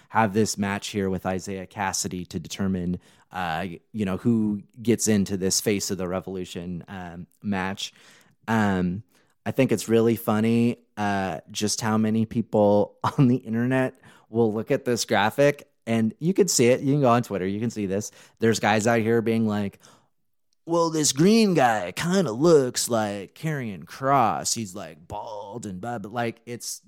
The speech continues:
th-, that's not what's going on, guys. Like, they obviously just made a random green guy for this graphic. Maybe they grabbed Christopher Daniels in the hallway and made him be the person for the graphic, 'cause it kinda does look like him if you look at it.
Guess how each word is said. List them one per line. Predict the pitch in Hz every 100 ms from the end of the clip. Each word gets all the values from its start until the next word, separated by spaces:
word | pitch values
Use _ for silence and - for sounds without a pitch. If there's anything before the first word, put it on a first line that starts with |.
| 110
th-, | 120 -
that's | 127 135 -
not | 165 110
what's | 113 -
going | 110 92 92
on, | 87
guys. | 78 - - - - _ _
Like, | 80 73 - _
they | 104 95
obviously | 98 104 101 92 - 101
just | 95 90 87
made | 95 87
a |
random | 87 87 87 80 80 85 - _ _ _ _ 104
green | 98 104
guy | 98 92 85
for | 85 92
this | 85 82
graphic. | 110 123 135 143 - - _ _ _ -
Maybe | 92 107
they | 107 110
grabbed | 104 101 104
Christopher | - 104 101 -
Daniels | 98 107 107 104 98
in | 101
the | 90
hallway | - 120 123 117
and | 113 107
made | 101 92
him | 107 127 123 123 - _ _ 120
be | 131
the | 127
person | 127 123 117 117
for | 117
the | 120
graphic, | 120 120 - 123
'cause | 117
it | 101
kinda | 131 131
does | 117 120
look | 113 120
like | 98 90
him | 95
if | 95 -
you |
look | 95 110
at | 92 90
it. | 120